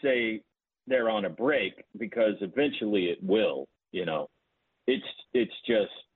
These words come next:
too logical. There's gonna be too much of a fan cry for it in this state. It's a great rivalry. They'll play in every other sport for sure. You know, baseball, softball, basketball. Oklahoma and Oklahoma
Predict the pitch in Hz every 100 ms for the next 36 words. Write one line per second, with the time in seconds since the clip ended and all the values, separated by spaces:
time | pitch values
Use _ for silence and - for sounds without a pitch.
0 | - 147 131 113 117 120 - 131 - 143
1 | 143 113 98 101 104 98 95 - 117 110
2 | - 90 85 - 113 123 135 - 143 131
3 | 131 123 135 131 131 - 127 127 131 -
4 | - 131 127 - - 139 196 175 208 220
5 | - _ _ - 156 190 233 180 117 92
6 | 90 _ _ _ 143 196 226 - 240 190
7 | 143 151 180 175 180 170 147 135 - -
8 | 160 127 _ - 160 147 - - 202 247
9 | - - _ _ _ _ _ _ _ 170
10 | 110 90 104 - 135 185 202 - 160 156
11 | 151 147 - - 160 165 - 143 139 135
12 | 127 120 131 160 - 151 127 131 127 127
13 | 120 - _ _ _ _ _ - 185 190
14 | 185 170 165 147 143 147 135